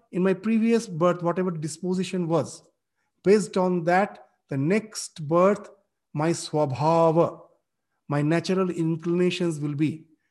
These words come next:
So that will decide, decide my guna, that will decide my karma. So now you will find when Swamiji is indicating that by birth and position in life, Bhagavad Gita is alluding our duties. It's not something contradicting the Gita. Now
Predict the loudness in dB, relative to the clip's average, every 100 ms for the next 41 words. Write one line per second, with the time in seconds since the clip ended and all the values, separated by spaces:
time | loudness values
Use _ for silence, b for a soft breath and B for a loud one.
0 | _ _ -6 0 2 2 0 -16 _ -4
1 | -2 -2 0 0 0 -2 -2 -2 -2 -2
2 | 0 -2 -2 -4 -4 -4 -4 -6 -6 -4
3 | -2 -2 -4 -8 _ _ _ _ 0 4
4 | 4 4 0 2 2 2 -2 B B 0
5 | 2 2 0 -6 -2 2 2 2 0 0
6 | -2 -2 -2 0 -2 -4 B -4 -4 -4
7 | b b b 0 0 2 4 4 0 -6
8 | -4 -2 -2 -4 -2 -2 -4 -2 -2 2
9 | 2 2 2 0 0 0 0 0 0 0
10 | -2 0 0 0 0 -2 0 -2 -2 -2
11 | -2 -2 -4 -8 _ _ _ _ _ -8
12 | -6 0 2 2 0 -2 -2 0 -2 2
13 | 0 0 -2 -2 -2 -2 -2 -4 -16 _
14 | _ _ 2 2 2